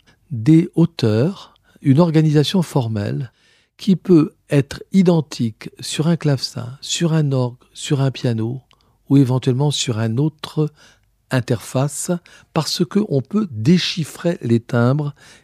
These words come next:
et les traduire en hauteur. Et ça explique notamment, euh, mon travail sur les études de Ligeti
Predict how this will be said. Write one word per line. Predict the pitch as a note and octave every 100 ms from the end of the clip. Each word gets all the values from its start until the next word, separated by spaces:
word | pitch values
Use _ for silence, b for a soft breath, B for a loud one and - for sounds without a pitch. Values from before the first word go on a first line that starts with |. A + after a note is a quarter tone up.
| b
et | -
les | C3 C#3+
traduire | - C3+ A#2+ C3+ D#3+ -
en | A2
hauteur. | G2+ G2+ - A2 G#2+ _ b b b b b
Et | D3
ça | - E3+
explique | - - G3 F3
notamment, | D#3 C#3+ - C3 C#3+ E3+ F#3+ G#3
euh, | B2+
mon | C#3 D3
travail | - C3 C3+ B2
sur | G2+ - A3+
les | E3 C3
études | A#2+ D3+
de | A#2
Ligeti | G#2+ G#2 A2 G#2+ - D3+ G3+